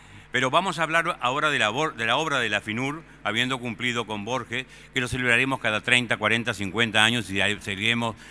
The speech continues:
evocándolo. La obra de la finur es exigua, no es muy extensa porque su vida fue breve. Y de esta, más allá de tres tetrillas, dos brindis, una fábula, eh, los tres sonetos de que hacía mención,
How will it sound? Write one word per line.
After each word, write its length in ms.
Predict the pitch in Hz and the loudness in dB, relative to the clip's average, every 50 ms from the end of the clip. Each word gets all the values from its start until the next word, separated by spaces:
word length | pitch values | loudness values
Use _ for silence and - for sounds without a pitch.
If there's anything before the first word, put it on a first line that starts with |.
| - - - | -20 -16 -8
evocándolo. 720 | - 98 98 104 - - 117 117 110 110 107 101 95 78 - - - - - - - - - - - - - - - - - - - - - - - - - - - | -8 -6 -6 -6 2 2 2 4 4 0 0 0 -2 -4 -6 -12 -20 -20 -20 -20 -20 -20 -20 -20 -20 -20 -20 -20 -20 -20 -20 -20 -20 -20 -20 -20 -20 -20 -20 -14 0
La 140 | 135 160 185 | 2 4 4
obra 160 | 208 202 190 | 4 4 2
de 60 | 165 | 2
la 120 | 151 135 - | 2 2 0
finur 280 | 127 127 147 170 175 | 0 0 0 0 -2
es 120 | 160 - 131 | -4 -4 -6
exigua, 640 | 117 - - 151 156 156 131 104 101 90 78 73 - - - - - - - - - - - | -10 -8 -2 0 0 0 0 -2 -6 -6 -6 -8 -14 -20 -20 -20 -20 -20 -20 -20 -20 -14 -6
no 200 | 107 113 135 156 | -4 0 0 0
es 120 | 156 127 | 0 0
muy 180 | 131 147 147 143 | 0 0 2 0
extensa 680 | 127 - - 160 160 156 143 123 - - 151 165 160 139 - | 0 0 2 4 4 4 4 2 0 0 0 0 -2 -4 -6
porque 200 | 127 110 95 104 | -8 -6 -6 -6
su 120 | 92 104 | -6 -4
vida 260 | 107 117 127 127 127 117 | -2 0 0 2 0 0
fue 160 | - 123 123 | 0 -2 -2
breve. 480 | 127 143 156 147 123 101 90 76 67 - - - - - - - - - - - - - | 2 4 4 4 4 4 0 -2 -4 -8 -18 -20 -20 -20 -20 -20 -20 -20 -20 -20 -18 -8
Y 480 | 110 117 117 113 113 110 110 110 107 | -4 -2 -2 0 0 0 0 -2 -4
de 240 | 98 98 123 147 175 | 0 2 4 4 4
esta, 300 | 180 - - - 165 156 | 2 0 4 4 6 6
más 160 | 147 135 110 | 6 4 2
allá 260 | 120 117 117 131 135 127 | 2 2 4 4 4 4
de 200 | 117 110 107 95 | 4 2 2 2
tres 260 | - 110 107 104 95 | 0 0 -2 -2 -2
tetrillas, 760 | - 107 98 - - 147 156 151 143 131 117 123 127 123 113 | -2 -4 -4 0 2 2 4 4 2 2 2 4 4 4 4
dos 180 | 104 107 101 92 | 2 -2 -2 -2
brindis, 600 | 107 131 151 151 147 139 131 117 123 120 117 - - - - - - | 0 2 4 4 4 2 2 2 2 0 0 -2 -4 -12 -18 -16 -10
una 260 | - 104 110 107 95 | -4 0 2 2 2
fábula, 680 | - - 151 160 156 135 135 131 120 117 113 107 95 - - - - - - - - - | 6 8 8 8 8 8 2 0 4 4 4 4 4 0 -6 -20 -20 -20 -20 -20 -12 -6
eh, 580 | 92 101 98 98 92 90 92 92 90 90 76 - - - - - - - - 120 | -4 -2 0 0 0 -2 -2 -4 -4 -6 -10 -14 -20 -20 -20 -20 -20 -10 -6 -6
los 100 | 107 - | -4 -2
tres 160 | 131 127 - | -2 -2 0
sonetos 400 | 127 117 117 120 110 - 117 104 | 0 2 2 2 0 0 -4 -4
de 140 | 101 85 80 | -4 -4 -4
que 300 | 92 90 90 87 85 80 | -6 -4 -4 -4 -6 -8
hacía 240 | 90 87 104 98 92 | -10 -8 -6 -6 -4
mención, 640 | 92 98 95 87 - 139 165 165 160 143 135 123 | -4 -4 -6 -6 -2 0 2 4 4 4 2 -2